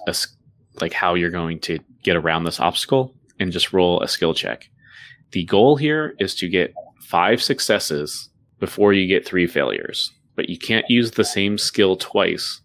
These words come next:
And yeah, as we kind of d-, described earlier, the dragon just being in this area is making things colder and colder, as it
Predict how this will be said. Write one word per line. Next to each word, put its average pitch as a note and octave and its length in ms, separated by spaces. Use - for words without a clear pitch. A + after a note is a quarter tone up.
And E2 420
yeah, G#2 200
as F#2+ 160
we F#2+ 60
kind A2+ 240
of G#2 80
d-, G#2 160
described F2+ 580
earlier, D2+ 520
the F#2 100
dragon F2 460
just E2+ 220
being F#2 180
in F2+ 60
this E2+ 220
area A2+ 440
is F2 160
making F2+ 360
things F2 280
colder F2+ 380
and E2 140
colder, A2 460
as F#2 220
it F#2 160